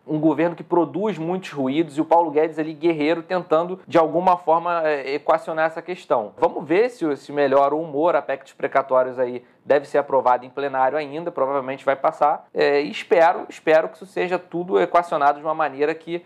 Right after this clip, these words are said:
é, a gente não extrapole de forma alguma do, o orçamento de dois mil e vinte e dois e gere problemas mais sérios do que a gente, do que o, os que a gente tem vivido hoje, que é ver os juros longos do Brasil, aquele juro que o investidor gringo olha, né, o custo de oportunidade de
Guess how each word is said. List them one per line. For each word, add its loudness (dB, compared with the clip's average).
é, 4
a 4
gente -10
não 0
extrapole 0
de -20
forma 0
alguma -4
do, -12
o -2
orçamento -4
de -12
dois -4
mil -10
e -10
vinte -14
e -18
dois 0
e -2
gere 4
problemas -2
mais -2
sérios 0
do -20
que -8
a -6
gente, -16
do -6
que -2
o, 0
os -14
que -2
a 4
gente -10
tem -2
vivido -4
hoje, 0
que 2
é 4
ver 0
os 2
juros -2
longos 0
do -10
Brasil, 0
aquele -4
juro -2
que -2
o 2
investidor 0
gringo -8
olha, 2
né, -10
o -8
custo -12
de -2
oportunidade 0
de -18